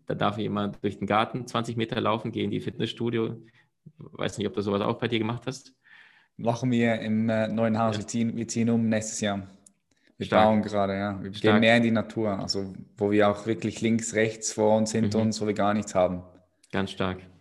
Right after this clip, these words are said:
Speaker 2: Ja.
Speaker 1: Ge-, ver-, verändert das Spiel. Und dann gehst du morgens raus, machst einfach zehn, fünfzehn, gut, das ist jetzt nicht das intensive Training, aber Kreislauf in Schwung bringen. Aufs Trampolin morgens sieben, acht Minuten, zehn, fünfzehn max,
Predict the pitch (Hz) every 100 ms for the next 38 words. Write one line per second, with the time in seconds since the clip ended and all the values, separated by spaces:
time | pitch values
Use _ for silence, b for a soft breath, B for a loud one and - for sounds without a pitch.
0 | - 104 104 101 104 - 110 107 110 113
1 | 110 - 98 98 107 101 104 110 107 110
2 | 110 110 107 120 113 107 - 107 104 -
3 | 117 117 113 - - 104 95 - - 101
4 | 101 98 101 98 92 104 98 92 107 113
5 | - 110 113 98 101 131 B B B B
6 | B - 110 123 104 101 95 - 90 90
7 | 92 101 90 - 110 117 120 120 110 120
8 | 120 117 113 - 110 - 113 113 123 127
9 | 120 123 - - - - - - - 120
10 | 120 123 120 - 113 107 135 - -